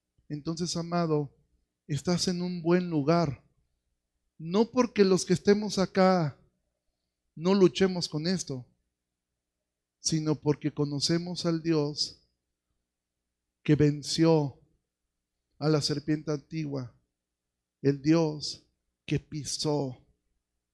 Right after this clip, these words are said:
la cabeza de la serpiente y que la dejó herida de muerte. ¿Por qué no la mató?, nos preguntamos nosotros. ¿Por qué no?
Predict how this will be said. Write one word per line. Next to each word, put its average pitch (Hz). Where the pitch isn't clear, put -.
la 139
cabeza 135
de 139
la 131
serpiente 127
y 160
que 147
la 135
dejó 139
herida 156
de 151
muerte. 143
¿Por 175
qué 214
no 214
la 175
mató?, 151
nos 151
preguntamos 143
nosotros. 127
¿Por -
qué 208
no? 214